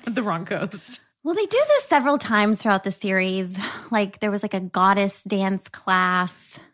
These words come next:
Speaker 2: Um, Charlotte also takes, like, a tap dancing class
Speaker 1: Oh, okay,
Speaker 2: at
Speaker 1: so
Speaker 2: some
Speaker 1: that's
Speaker 2: point.
Speaker 1: her thing.
Speaker 2: Yeah, and then in, they take yoga classes multiple times. But they do. They just talk.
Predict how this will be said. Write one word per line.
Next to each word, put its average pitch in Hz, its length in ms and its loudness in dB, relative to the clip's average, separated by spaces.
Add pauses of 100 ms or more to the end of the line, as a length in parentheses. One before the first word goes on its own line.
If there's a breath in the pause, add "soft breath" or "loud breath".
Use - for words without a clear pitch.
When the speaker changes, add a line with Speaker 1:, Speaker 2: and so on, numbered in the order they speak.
(160)
Speaker 2:
Um, 180 380 -2
Charlotte 214 360 4
also 196 360 2
takes, 196 260 -8
like, 180 100 -10
a 170 60 -10
tap - 560 -2
dancing 190 520 -4
class 185 400 0
Speaker 1:
Oh, - 80 0
okay, 185 160 -2
Speaker 2:
at 165 60 -4
Speaker 1:
so - 40 -8
Speaker 2:
some 202 100 0
Speaker 1:
that's - 180 -2
Speaker 2:
point. 190 220 0
Speaker 1:
her 185 80 0
thing. 156 280 -6 (320 loud breath)
Speaker 2:
Yeah, 175 240 2
and 339 140 4
then 415 140 2
in, 294 220 0
they 277 100 0
take 240 260 -2
yoga 226 320 2
classes 208 540 0
multiple 208 340 -2
times. 196 640 -2
But - 120 -8
they 440 180 0
do. 415 200 2
They 240 140 0
just 269 200 -2
talk. - 600 4